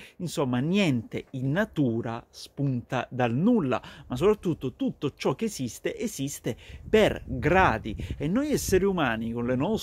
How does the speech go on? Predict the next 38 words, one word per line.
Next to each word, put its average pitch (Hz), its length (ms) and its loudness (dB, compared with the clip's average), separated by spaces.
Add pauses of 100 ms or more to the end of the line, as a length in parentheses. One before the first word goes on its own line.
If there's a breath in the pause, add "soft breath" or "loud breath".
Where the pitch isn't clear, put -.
(260)
grandi 202 460 2
ed 190 160 6
eroiche 214 540 4
imprese 220 1080 0
non 151 220 -4
siamo 147 520 0
mai 117 280 -4
da 110 140 -12
meno. 98 480 -16 (640 loud breath)
Siamo 190 240 0
sempre - 480 -2
tutti 202 320 -4
quanti 151 560 -2
frutto 139 560 -6
di 151 300 -2
un 220 400 0
passo - 420 -6
alla 123 200 0
volta. 131 500 2
Il - 320 -20
nostro 220 320 0
corpo 170 400 -2
si 240 100 -4
è 175 60 0
fatto - 500 -6
una 190 320 2
cellula 139 640 0
alla 139 320 0
volta 131 500 0 (320 loud breath)
e 175 260 -6
tut-, 143 600 2
tutto - 240 -10
il 151 80 0
nostro 139 500 0
essere 120 400 0
si - 140 -12
è 113 40 -8
fatto - 500 -6